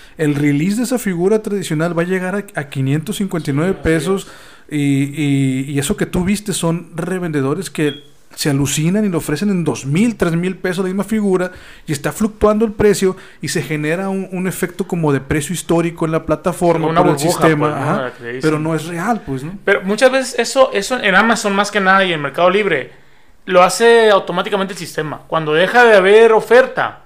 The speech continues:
Speaker 2: sube el precio automático. No lo hace a lo mejor intencionalmente una persona atrás de una computadora, sino que es el mismo programa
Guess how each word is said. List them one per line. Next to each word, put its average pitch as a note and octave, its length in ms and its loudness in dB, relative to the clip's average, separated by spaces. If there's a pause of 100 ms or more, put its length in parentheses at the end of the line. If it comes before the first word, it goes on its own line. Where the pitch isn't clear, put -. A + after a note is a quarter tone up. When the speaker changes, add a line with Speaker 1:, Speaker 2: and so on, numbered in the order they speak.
(580)
Speaker 2:
sube G3 520 2
el D3+ 140 -4
precio E3+ 300 -2
automático. D#3 520 -4
No D#3+ 140 0
lo G3+ 100 6
hace G#3+ 180 0
a F3+ 180 2
lo D#3+ 100 0
mejor F3 540 -2 (460)
intencionalmente G#3 960 2
una A3 200 4
persona G3 400 2
atrás F#3 180 2
de F#3 60 2
una G3 120 2
computadora, D#3 480 2
sino D#3 240 -4
que E3 100 -2
es F3 100 -2
el G#3+ 120 6
mismo A3 320 0
programa E3+ 720 0